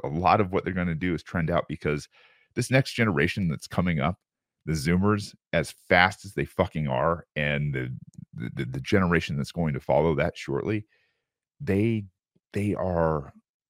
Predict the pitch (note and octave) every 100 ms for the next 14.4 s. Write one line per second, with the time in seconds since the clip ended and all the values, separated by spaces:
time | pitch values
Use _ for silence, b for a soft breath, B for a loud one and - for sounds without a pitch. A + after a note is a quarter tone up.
0 | _ _ _ - F#2 F2 - F#2+ F2+ G2
1 | F#2+ - F2 E2+ F#2 D#2 D#2 E2 E2 D2+
2 | - D#2 D2 C#2 D2 D2 C#2 - F#2+ A2+
3 | G#2+ - D#2 D#2 D2+ D#2+ F2+ F#2 D#2+ -
4 | C2+ A#1 - _ _ _ _ - F2 F2+
5 | D2+ D2+ F2+ F2+ - - _ _ _ _
6 | _ C#3 F2+ E2+ D#2 D2+ D2+ D2+ - _
7 | _ C2+ E2+ A#2 A2+ F#2+ E2 D2+ C2+ B1+
8 | F#2+ G#2 C#2+ C2+ _ _ _ - F2 G2+
9 | F#2 E2 - - F2+ F2+ F2+ E2 - D#2
10 | A#1+ E2+ F2 F2+ - - B1+ C#2+ B1 -
11 | - _ _ _ _ _ _ - E2 D#2+
12 | D#2+ D#2 D#2 C#2+ - _ F#2+ F#2+ - -
13 | F#2+ G2+ F#2+ C#2+ C2+ C2 B1 A#1 - _
14 | - F#2+ C3